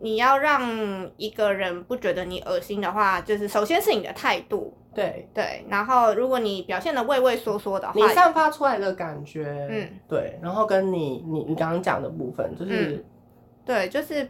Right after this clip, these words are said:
Speaker 1: 不要讲话畏畏缩缩，并不是说就是你光明正大讲一些变态的话，人家就不觉得你变态，就也不是这样，就是看你的态度，还有你说话的东西是什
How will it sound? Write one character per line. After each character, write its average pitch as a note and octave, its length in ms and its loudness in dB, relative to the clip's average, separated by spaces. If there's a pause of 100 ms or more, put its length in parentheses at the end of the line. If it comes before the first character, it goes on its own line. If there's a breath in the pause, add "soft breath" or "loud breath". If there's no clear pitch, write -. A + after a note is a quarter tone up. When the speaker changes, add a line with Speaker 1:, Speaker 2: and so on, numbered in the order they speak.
(120)
Speaker 1:
不 G#3 60 -4
要 G#3 220 6
讲 F3+ 220 -6
话 G3 280 0
畏 F#3+ 200 -2
畏 F#3 200 -2
缩 F3 160 -10
缩， G3+ 100 -6
并 G4 220 6
不 E4 100 0
是 G#4 200 6
说 D#4+ 340 8
就 D#4+ 180 0
是 C4+ 580 -2 (120)
你 G#3 140 -2
光 B3+ 200 4
明 G#3+ 160 -2
正 A3+ 140 -4
大 G#3+ 120 0
讲 - 160 -6
一 G3 60 -8
些 A3 120 -4
变 G#3 200 -2
态 G#3 160 -2
的 - 80 -8
话， F#3+ 140 2
人 F3+ 120 -4
家 G3+ 220 0 (100)
就 G#3+ 160 0 (380)
不 A#3+ 100 0
觉 - 220 -6
得 - 160 -6
你 - 160 -16
变 - 240 -4
态， F3+ 220 -2
就 A3 140 0
也 G#3 200 0
不 A3+ 100 -6
是 B3+ 180 -6
这 C4 120 2
样， A3 160 4
就 B3 100 0
是 D4 200 -2
看 D4 240 2 (300 loud breath)
你 G#3 80 -8
的 A3+ 120 -2
态 C#4+ 220 4
度， C#4 160 2
还 B3 180 0
有 G3+ 60 2
你 F#3+ 200 -6
说 A#3 240 -2
话 A3 260 0
的 - 360 -6
东 G3 220 0
西 G3+ 240 -6
是 G3+ 180 -6
什 - 160 -10